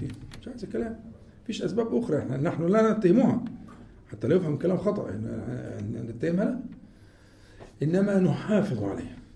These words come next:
نحرص ألا تتعرض للفتن، هو ده الغرض، الغرض الشرعي ألا يعرضها الشارع للفتن.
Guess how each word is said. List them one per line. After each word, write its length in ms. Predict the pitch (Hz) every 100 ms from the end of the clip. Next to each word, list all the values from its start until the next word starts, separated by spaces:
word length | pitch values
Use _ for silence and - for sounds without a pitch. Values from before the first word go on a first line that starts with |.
| - - - - - 143
نحرص 460 | 151 127 170 180 196 - - - - - - 147
ألا 200 | 151 151
تتعرض 600 | 143 135 147 175 160 139
للفتن، 580 | 139 131 175 - 104 - - - - - - - - - - - 139
هو 160 | 165
ده 100 | 196
الغرض، 340 | 214 240 202 -
الغرض 320 | 127 143 156
الشرعي 560 | - - 180 175 196 202 -
ألا 300 | 139 135 156
يعرضها 640 | 147 120 143 147 151 156 156 - - 240 -
الشارع 520 | - - 143 135 -
للفتن. 440 | - - - -